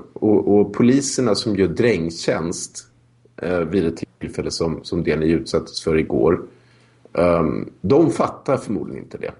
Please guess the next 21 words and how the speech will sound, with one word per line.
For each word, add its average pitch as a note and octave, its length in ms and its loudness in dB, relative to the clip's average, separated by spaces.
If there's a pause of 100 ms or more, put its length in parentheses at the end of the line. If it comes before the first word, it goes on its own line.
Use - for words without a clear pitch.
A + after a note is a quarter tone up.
(280)
Och - 80 -6
det A#2+ 80 2
är G#2+ 60 2
inte - 140 -10
de G2+ 340 2
som, - 320 -8
som, G1+ 340 -10
eh, G1+ 60 -8 (260)
tänker D#2+ 300 -6
ut - 260 -6
och - 100 -6
som, C2+ 380 -8
eh, G1+ 420 -6 (1000)
ytterst G#2 400 0
är F2+ 40 4
ansvariga G#2+ 540 2
för - 200 -8
det. G1+ 100 -6 (180)
Så - 180 -4
att, - 360 -6 (200)
ja. E2+ 200 -4